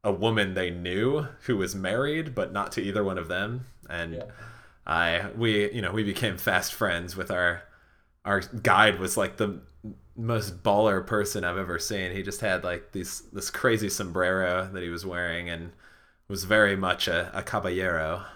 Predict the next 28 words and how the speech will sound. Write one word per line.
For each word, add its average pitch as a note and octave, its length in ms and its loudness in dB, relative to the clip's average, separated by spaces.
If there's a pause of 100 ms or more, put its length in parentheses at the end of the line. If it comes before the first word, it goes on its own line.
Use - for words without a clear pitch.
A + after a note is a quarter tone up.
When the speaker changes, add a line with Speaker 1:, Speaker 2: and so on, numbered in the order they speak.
(160)
Speaker 1:
um, D#2 460 -8
and F2+ 160 -4 (320)
Speaker 2:
<sighs> - 300 -20
Speaker 1:
was G#2 140 -4
not A#2+ 200 10
afraid A2+ 320 6
to, G#2 80 4
like, F2+ 180 0
take A2+ 200 2
his A2+ 160 -2
horse G2 300 0
anywhere. F2 380 -2
And F#2 80 -8
we're G2+ 100 -2
all G2+ 100 0
just G2 180 -8
kinda A2+ 160 -2
like, G#2 260 -6 (100)
"Is C3 160 -8
it A#3 160 -6
safe - 280 -4
to G#3+ 80 -6
go G3 120 0
down G3 200 2
this F#3 120 0
giant F3+ 280 0
mountain?" F#3 340 -2
But E2 260 -6